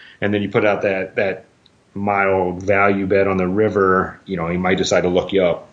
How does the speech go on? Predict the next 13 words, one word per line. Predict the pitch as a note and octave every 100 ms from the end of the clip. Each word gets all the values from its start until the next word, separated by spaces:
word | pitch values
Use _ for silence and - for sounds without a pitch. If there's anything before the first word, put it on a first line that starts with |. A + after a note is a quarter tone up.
| -
So | - F2+ E2+ E2
you | F2+
might | E2+ E2
pick | F#2+ F#2
up | F2
another | E2+ E2
hundred | E2 F2 E2
bucks | F2 E2+ -
out | E2+
of | E2+
this | -
guy, | F2+ D#2+ D#2 - -
um, | F2 E2+ D#2+ E2 E2